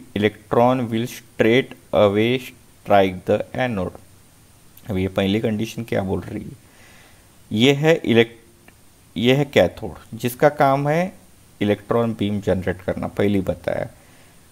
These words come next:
अभी इसके बीच में ये जो gap दिख रही है, ये जो gap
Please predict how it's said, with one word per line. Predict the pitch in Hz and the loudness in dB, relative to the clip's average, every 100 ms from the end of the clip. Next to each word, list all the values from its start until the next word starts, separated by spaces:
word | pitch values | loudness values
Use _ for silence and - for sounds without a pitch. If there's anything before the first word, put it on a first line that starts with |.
| _ | _
अभी | 110 131 | -2 2
इसके | 147 - 160 | 0 0 -2
बीच | 139 123 127 147 | 0 0 0 -2
में | 147 139 | 0 2
ये | 135 | 2
जो | 143 | 2
gap | 131 110 113 127 | 0 4 4 4
दिख | 120 120 - | 0 -6 -2
रही | 107 95 92 | 0 2 -2
है, | - - | -4 -4
ये | 107 | -2
जो | 113 | -2
gap | 98 - 98 110 120 | -2 4 8 8 6